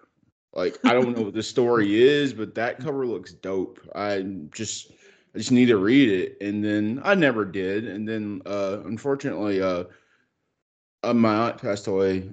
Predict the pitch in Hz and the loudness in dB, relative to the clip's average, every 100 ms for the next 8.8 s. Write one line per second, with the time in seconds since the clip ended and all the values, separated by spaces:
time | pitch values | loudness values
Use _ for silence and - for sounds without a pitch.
0 | - 95 90 - 104 98 92 92 90 78 | -6 -2 -2 -2 -4 -2 -2 -2 -4 -4
1 | 87 76 - - 95 98 104 87 82 90 | -2 -4 -6 -4 0 4 2 2 0 -2
2 | - - - - 90 85 80 80 - - | -4 -12 -14 -4 -2 0 -2 -4 -10 -20
3 | - 104 104 101 98 104 101 117 117 107 | -6 2 4 4 4 2 2 2 4 2
4 | 113 110 110 104 - _ _ _ _ - | 2 2 2 0 -6 _ _ _ _ -10
5 | - 110 117 104 113 92 104 113 110 110 | -2 2 2 2 2 2 0 -2 0 -2
6 | - 101 107 110 110 101 101 113 110 107 | -2 -2 -2 0 0 0 -2 0 2 2
7 | 95 95 92 90 92 95 87 85 98 95 | 2 0 0 0 0 -2 -2 -2 -2 0
8 | 90 90 80 65 82 82 85 85 | 0 -2 -4 -4 -2 0 0 -2